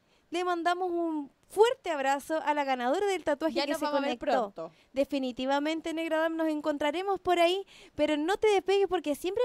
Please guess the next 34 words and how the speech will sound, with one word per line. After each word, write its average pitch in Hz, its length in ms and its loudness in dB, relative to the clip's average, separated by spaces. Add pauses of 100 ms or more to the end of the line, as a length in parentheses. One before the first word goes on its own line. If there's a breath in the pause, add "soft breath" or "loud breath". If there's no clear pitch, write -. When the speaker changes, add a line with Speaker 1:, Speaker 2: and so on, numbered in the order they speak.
Speaker 1:
vamos 415 140 0
a 349 40 2
estar 359 240 -2
dando 370 240 -2
sorpresas, 320 580 0
regalos 294 580 -4
y 339 100 -6
cositas 302 440 -4
lindas 285 340 -4
para 349 160 -4
la 254 60 -4
Speaker 2:
Sí, 247 60 -6
Speaker 1:
gente. 247 580 -4
Speaker 2:
y 277 60 -4
no 294 100 -4
vamos 277 240 -4
a 269 40 -4
descartar 262 580 -4
de 311 140 -8
que 349 120 -12
porque 254 320 -10
ya 226 160 -4
ganaste 233 460 -8
no 269 120 -6
puedas 240 220 -4
ganar 226 320 -6
otra 294 180 -6
vez. 214 200 -6
Speaker 1:
No, 269 320 4
Speaker 2:
La 262 60 6
que 247 40 2
Speaker 1:
puedes 320 260 6
Speaker 2:
gana, 226 100 -4
Speaker 1:
volver 339 200 2